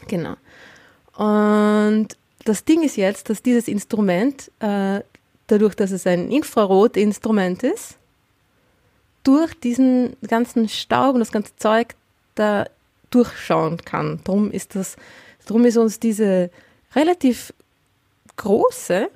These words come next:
quasi andere Galaxie da bis jetzt nicht aufgefallen. Also es ist natürlich jetzt nicht wirklich eine andere Galaxie,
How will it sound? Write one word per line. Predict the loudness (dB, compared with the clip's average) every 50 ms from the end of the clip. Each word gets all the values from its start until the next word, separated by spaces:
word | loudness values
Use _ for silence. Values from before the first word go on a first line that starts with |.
| _ _ _ _ _ -16 -10
quasi | -6 -6 -4 -6 -6 -8 _
andere | -4 0 4 4 6 6 6 4 4 4
Galaxie | 4 2 0 0 -2 -6 -8 -4 -2 0 2 2
da | 2 0
bis | 0 0 -2 0 0
jetzt | 0 0 0 0 0 2
nicht | 2 2 2 0
aufgefallen. | 0 -2 -2 -4 -8 -8 -2 0 0 0 0 -2
Also | -6 -6 -6
es | -6 -6
ist | -6 -6 -4
natürlich | -4 -4 -4 -4 -6 -8 -12
jetzt | -14 -14 -12
nicht | -14 -12 -8 -8
wirklich | -6 -6 -6 -6 -4
eine | -6 -6 -6 -4
andere | -2 0 2 4 6 4 4
Galaxie, | 4 4 2 2 0 -2 -4 -2 2 2 2 2